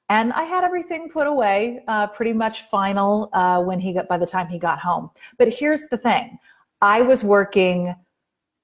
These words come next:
all day by myself with no distractions. I was the owner of all of the objects. So I was the decision maker for everything in the room. I didn't have to consult anybody else. And I was able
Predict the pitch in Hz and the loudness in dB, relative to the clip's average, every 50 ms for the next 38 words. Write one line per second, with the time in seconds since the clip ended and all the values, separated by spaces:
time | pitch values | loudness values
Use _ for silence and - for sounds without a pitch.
0 | _ _ _ _ _ - 180 175 180 202 240 226 208 190 170 175 185 202 226 - | _ _ _ _ _ 2 4 4 4 4 4 4 4 4 4 4 2 -2 -6 -8
1 | - _ _ _ _ _ _ _ _ _ _ _ _ - 180 160 - 185 175 180 | -14 _ _ _ _ _ _ _ _ _ _ _ _ -14 -6 -2 0 2 2 2
2 | 185 202 240 262 254 - - - - - - - - - _ _ _ 202 202 180 | 2 0 0 0 -2 -2 -4 -6 -6 -8 -14 -18 -20 -20 _ _ _ -6 -4 -4
3 | - 202 190 190 190 185 208 262 - - - 233 202 196 190 - - - 202 196 | -4 -2 -2 0 0 0 -2 -4 -6 -4 -2 0 0 0 0 -2 -6 -8 -6 -6
4 | 185 185 185 190 196 190 - - - _ _ _ _ _ _ _ _ _ _ _ | -6 -6 -8 -10 -10 -10 -12 -14 -16 _ _ _ _ _ _ _ _ _ _ _
5 | _ - 202 214 247 269 262 294 233 220 214 240 - - - 220 214 233 262 262 | _ 2 2 4 4 2 0 -2 -2 0 2 2 0 0 -2 -2 0 0 0 0
6 | 226 190 180 180 180 - 202 180 170 - - 202 196 196 208 220 208 180 208 - | -2 -2 -4 -4 -4 -4 -6 -6 -6 -2 0 2 2 2 2 0 -2 -4 -4 -4
7 | - 185 185 180 - - 123 - - - - 214 226 262 294 349 311 320 294 240 | -2 -2 -2 -2 -4 -6 -10 -10 -10 -8 -4 0 0 0 0 0 -4 -6 -6 -6
8 | 233 254 - - 247 214 196 226 196 185 175 170 165 - 180 170 - - 202 - | -6 -6 -2 -2 -2 -2 -2 -4 -6 -6 -8 -8 -8 -8 -10 -8 -6 -6 -2 -2
9 | 196 196 220 233 214 220 247 226 220 214 214 208 190 190 185 180 175 175 175 185 | 0 0 0 -2 -2 -4 -4 -4 -2 -2 -4 -4 -4 -4 -6 -6 -6 -6 -8 -6
10 | 185 190 180 - - 214 185 - - 185 185 190 196 220 214 247 254 233 185 180 | -8 -8 -8 -6 -6 -6 -4 -2 -2 -2 -2 -2 -2 -2 -2 0 0 2 2 2
11 | 180 185 - - - - _ - - - - - - - 208 - - 202 202 214 | 2 0 -2 -8 -14 -16 _ -20 -20 -20 -20 -14 -10 -6 -4 -2 2 2 4 4
12 | 233 247 226 233 - 214 202 196 190 202 196 190 196 196 196 | 4 4 2 2 2 2 4 4 4 2 2 2 0 -2 -4